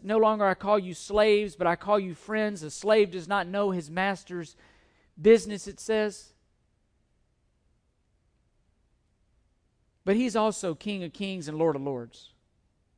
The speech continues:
I see shirts around that says, "Jesus is my homeboy,"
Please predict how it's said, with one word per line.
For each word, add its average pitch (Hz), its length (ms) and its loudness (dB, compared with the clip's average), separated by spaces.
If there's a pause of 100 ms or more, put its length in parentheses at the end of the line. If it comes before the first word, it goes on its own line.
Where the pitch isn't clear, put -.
(1000)
I 233 140 4
see 240 200 -6
shirts 233 380 2
around 220 320 2
that 175 60 -10
says, 180 220 -4
"Jesus 208 440 -4
is 190 160 -2
my 180 160 2
homeboy," 208 760 4